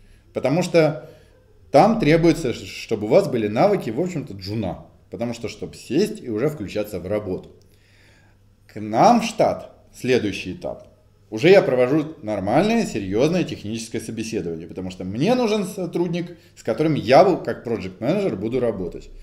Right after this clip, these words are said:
Поэтому, извините, гоняю в хвост и в гриву. И даже своих любимчиков не беру, если они не тянут. Это понятно, да? Вот, потому что, извините, мне задница будет потом болеть перед заказчиком. Потому что заказчику неважно,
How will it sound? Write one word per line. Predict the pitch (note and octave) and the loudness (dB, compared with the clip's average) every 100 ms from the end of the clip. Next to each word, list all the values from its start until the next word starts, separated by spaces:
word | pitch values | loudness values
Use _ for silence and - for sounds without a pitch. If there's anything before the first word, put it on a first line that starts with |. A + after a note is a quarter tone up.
| - - | -12 0
Поэтому, | B2+ C3 G#2+ | 2 2 -4
извините, | F#2+ A#2+ G3+ E3 | -6 -4 -4 -4
гоняю | G#2+ A#2 D3 D#3+ | -2 0 2 2
в | - | -2
хвост | A#2 B2+ | -6 -4
и | A2+ | -6
в | G#2 | -6
гриву. | G2+ F#2 F2+ | -6 -6 -4
И | |
даже | A2 B2+ | -4 -4
своих | A2+ G#2+ | -4 -6
любимчиков | G#2 G2 F#3 F#3+ - C#3 | -6 -2 -2 -2 -6 -8
не | B2 | -6
беру, | A2 D3+ | -2 0
если | C#3+ A2+ A#2 | 0 -2 -6
они | A#2 | -6
не | A#2 | -6
тянут. | A2 F#2 D#2 D2 - - - - - | -6 -8 -10 -12 -16 -20 -20 -18 -10
Это | A2+ | -6
понятно, | B2 A2+ F2 F2+ | -2 -2 -2 -6
да? | A#2+ G#3+ - - - _ - - - - - - | -4 -4 -6 -16 -20 _ -16 -12 -12 -12 -16 -8
Вот, | A#2+ A2 | -2 -2
потому | B2 C#3+ E3+ | 0 -2 0
что, | C3 | -2
извините, | A#2+ E3 F#3+ C3 | 0 0 0 -2
мне | C3 E3 E3+ - - - _ | 0 2 0 -6 -18 -20 _
задница | - C#3+ F3 - | 0 2 2 0
будет | - C3 B2 | -4 -8 -6
потом | A#2+ A2+ A#2 | -6 -6 -4
болеть | A2 C3+ C#3 | -2 -2 -2
перед | A2+ | -6
заказчиком. | G#2 A2 E2 C#2+ - - - - - | -4 -4 -4 -10 -14 -18 -20 -20 -12
Потому | A2+ | -10
что | G#2+ | -6
заказчику | A#2 G#3 G#3 - B2+ A#2 A2+ | 0 2 0 -2 -6 -6 -10
неважно, | C3 C3+ A2+ F#2 F2 | -4 2 2 2 -4